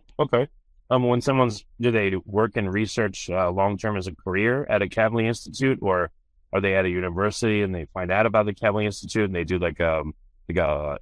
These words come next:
I guess, a shared research be-, between the university and the institute? Like, how does it work?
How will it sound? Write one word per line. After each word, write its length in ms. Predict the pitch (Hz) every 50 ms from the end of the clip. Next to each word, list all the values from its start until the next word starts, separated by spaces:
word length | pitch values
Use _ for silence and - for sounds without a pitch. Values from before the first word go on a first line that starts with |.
| - -
I 40 |
guess, 180 | 87 95 90 80
a 80 | 87 80
shared 500 | - - - 107 98 92 92 90 80 76 - _ _ _ _ _ _ _
research 500 | - 107 110 104 - 113 104 101 - -
be-, 100 | - 85 - _ _ _ _ _
between 220 | - - 107 98
the 60 | 90
university 560 | 87 90 87 85 90 95 101 - - - 110
and 100 | 107 104
the 40 | 104
institute? 460 | 107 107 - - 101 - - 123 120 -
Like, 180 | - - 85 82
how 140 | 92 104 107
does 140 | 107 95 98
it 80 | 87
work? 200 | 87 92 92 -